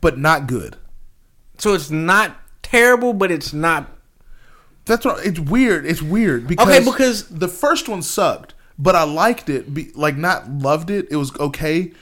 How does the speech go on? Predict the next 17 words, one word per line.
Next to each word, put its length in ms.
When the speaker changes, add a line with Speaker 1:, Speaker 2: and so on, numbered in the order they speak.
Speaker 1:
because 260
of 60
the 160
actors. 420
Like, 120
Will 180
Smith 260
as 140
Deadshot 560
was 100
cool. 460
Idris 320
Elba 260
as 160
Bloodsport 720
is 140
cool 640